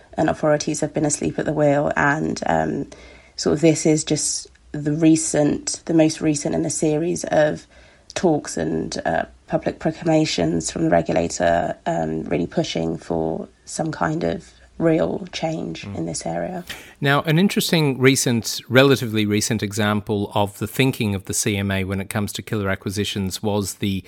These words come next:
Speaker 2: Visa Plaid, uh, clearance decision. The deal had sparked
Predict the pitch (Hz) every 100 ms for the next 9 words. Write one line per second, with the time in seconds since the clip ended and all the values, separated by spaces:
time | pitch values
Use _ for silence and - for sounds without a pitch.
0 | - - _ 113 104 113 101 107 98 95
1 | 113 - 127 107 104 98 - - 101 95
2 | 92 - - 127 117 107 98 - 120 110
3 | 104 110 95 117 110 113 113 110 - 107
4 | 98 - 101 98 98